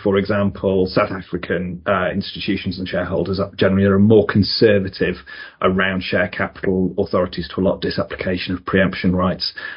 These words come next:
um, than the U K norm. So those companies seeking the new U K norm, uh, tend to get, uh, a bit more of a protest vote if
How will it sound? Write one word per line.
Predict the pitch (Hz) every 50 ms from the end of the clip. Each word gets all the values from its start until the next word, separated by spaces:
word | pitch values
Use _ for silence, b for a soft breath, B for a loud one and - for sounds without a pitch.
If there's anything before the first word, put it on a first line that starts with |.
| B
um, | - 95 95 90 85 - -
than | 104 98 98
the | 98 98
U | 98 98 95
K | 95 - - 95 90
norm. | 92 95 98 95 90 92 92 92 92 92 B B B B B B
So | - - 104 95 95 -
those | 120 98 98 -
companies | - - 98 92 - 95 92 - -
seeking | - 104 85 - - 92
the | 92
new | 92 92 92 90 82 - - _ _
U | 101 101 98 95
K | - - 101 92
norm, | 92 95 95 101 101 98 98 90 87 95 92 87 - _ _
uh, | 104 101 95 90 90 92 87 90 -
tend | - - - 113 104 98 92 82 - -
to | - 107 92
get, | 101 98 92 - - - - -
uh, | 98 95 87 76
a | 92 98
bit | - 92 -
more | 98 95 90 92
of | 92
a | 90 -
protest | 98 90 87 - 87 87 - -
vote | 98 98 90 90 - - -
if | 98 92